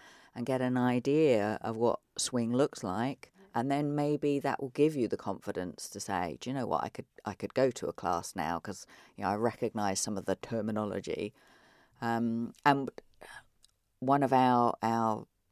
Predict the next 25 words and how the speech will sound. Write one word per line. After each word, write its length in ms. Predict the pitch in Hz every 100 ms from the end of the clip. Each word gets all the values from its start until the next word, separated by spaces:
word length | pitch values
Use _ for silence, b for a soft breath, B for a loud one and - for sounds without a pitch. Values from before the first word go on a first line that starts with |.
| _ _ -
important 720 | 120 - 147 139 - 110 - -
things, 400 | 131 123 117 107
if 140 | -
you 120 | 101
like, 420 | 98 92 92 - -
is 260 | 110 110
that 160 | - -
we 140 | 123
make 280 | 120 113 -
it 100 | 123
as 140 | 110 113
affordable 760 | - 110 117 127 139 135 113
as 120 | 131
possible. 480 | - 131 - - 127
We're 140 | 123 151
not, 180 | 151 _ _ _ B B -
we're 80 | 107
not 160 | 98
doing 240 | 101 113 110
this 180 | 107 98
as 120 | 101
a 60 |
business. 520 | - 98 - 95 - -
We're 80 |
not, 220 | 104 98